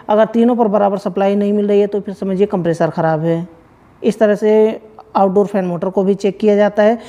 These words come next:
outdoor compressor को भी check किया जाता है। अगर output supply आईपीएम नहीं निकाल रहा है तो समझ जाइए कि पीसीबी में fault है, पीसीबी repair कराने की ज़रूरत है। अगर output supply आईपीएम निकाल रहा है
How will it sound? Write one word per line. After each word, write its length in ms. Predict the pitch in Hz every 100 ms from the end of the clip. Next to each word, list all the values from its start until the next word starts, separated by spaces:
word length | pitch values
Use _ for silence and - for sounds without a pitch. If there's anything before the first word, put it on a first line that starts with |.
| - -
outdoor 360 | 208 220 208 233
compressor 460 | 226 185 190 202 208
को 140 | 226
भी 140 | 214 233
check 260 | 226 -
किया 180 | 190 185
जाता 280 | 175 170 170
है। 220 | 170 170 - - - -
अगर 160 | 220
output 460 | - 240 226 226 214
supply 440 | 220 208 202 208
आईपीएम 420 | 214 208 196 208 196
नहीं 220 | 185 196
निकाल 300 | 196 202 196
रहा 160 | 202 196
है 120 | 208
तो 140 | 208
समझ 280 | 190 196 190
जाइए 380 | 175 196 202 226 226 - - -
कि 400 | 233 233 233 - -
पीसीबी 380 | 202 220 202
में 120 | 202 190
fault 280 | 190 175
है, 60 | 202
पीसीबी 380 | 196 180 190 202
repair 300 | 185 185 175
कराने 340 | 175 170 175
की 100 | 165
ज़रूरत 380 | 165 160 160 160
है। 260 | 170 165 175 - _ -
अगर 200 | 208 208
output 420 | - 226 220 233 208
supply 380 | 196 208 214
आईपीएम 460 | 214 202 196 208 208
निकाल 360 | 196 190 185 175
रहा 240 | 175 170
है 300 | 170 165